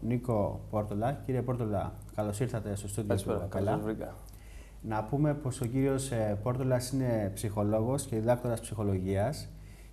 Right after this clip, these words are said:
Speaker 1: και θα μας βοηθήσει στη σημερινή κουβέντα, ε, θα μας αναλύσει κάποιες απόψεις του για το πώς η οικονομική κρίση των τελευταίων ετών έχει επηρεάσει τη ζωή όλων των Ελλήνων.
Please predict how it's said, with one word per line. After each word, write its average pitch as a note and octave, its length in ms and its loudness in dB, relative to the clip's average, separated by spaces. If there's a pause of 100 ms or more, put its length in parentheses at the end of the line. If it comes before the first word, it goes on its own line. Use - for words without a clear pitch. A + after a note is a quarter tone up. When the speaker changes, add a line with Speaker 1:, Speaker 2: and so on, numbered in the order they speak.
Speaker 1:
και B2 120 -2
θα B2 120 0
μας A#2+ 160 2
βοηθήσει A#2 500 2
στη D3 100 -4
σημερινή C3 540 2 (100)
κουβέντα, A2 880 2 (300)
ε, A#2 240 2
θα A#2+ 120 -4
μας B2+ 160 0
αναλύσει C#3+ 640 4
κάποιες C#3 300 0
απόψεις B2 500 -2
του D#3+ 120 2
για C#3 180 4
το A2+ 140 0 (180)
πώς D#3+ 480 2 (260)
η C3 60 -2
οικονομική B2+ 680 4
κρίση D3 480 6
των A2 120 0
τελευταίων A2 460 2
ετών C#3 420 2
έχει E3 220 2
επηρεάσει D3 580 4
τη D#3+ 140 2
ζωή D3+ 400 4
όλων D#3+ 220 2
των D3+ 100 4
Ελλήνων. C#3 380 6